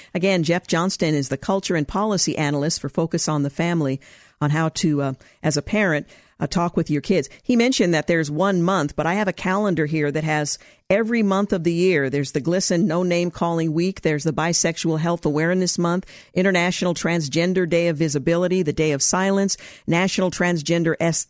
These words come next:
H I V Testing Day, International Asexual Day,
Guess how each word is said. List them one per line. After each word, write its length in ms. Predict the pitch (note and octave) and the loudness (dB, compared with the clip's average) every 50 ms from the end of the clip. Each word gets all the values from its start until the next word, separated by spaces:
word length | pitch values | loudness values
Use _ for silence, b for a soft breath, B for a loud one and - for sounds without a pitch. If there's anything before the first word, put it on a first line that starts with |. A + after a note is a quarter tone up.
| _ F3 | _ 0
H 200 | F3 E3+ - - | 0 0 0 0
I 140 | D#3 D#3+ | 0 0
V 160 | D3 D3+ D3+ C#3 | 0 -2 -2 -2
Testing 460 | - - G3 G3+ - - G3 F#3+ F3+ | 0 -2 -2 -2 0 0 0 0 2
Day, 220 | F3 F3 F3 E3+ | 2 2 0 0
International 920 | - F3+ F#3 F#3+ F#3+ F#3+ F3+ F3 E3+ E3+ F3 F#3 - - E3+ E3+ D#3 - - E3+ | 0 -2 -2 0 0 0 0 0 0 0 0 -2 -2 -2 -2 -2 -2 -2 0 0
Asexual 720 | F3+ G3+ G#3 - - F3+ D#3+ - - - D#3+ D#3 D3+ C#3 | 0 0 0 0 0 -2 -2 -2 -2 -2 0 0 0 0
Day, 360 | A#2+ D3 C#3+ C#3 C#3 D#3 | 0 0 2 2 0 -2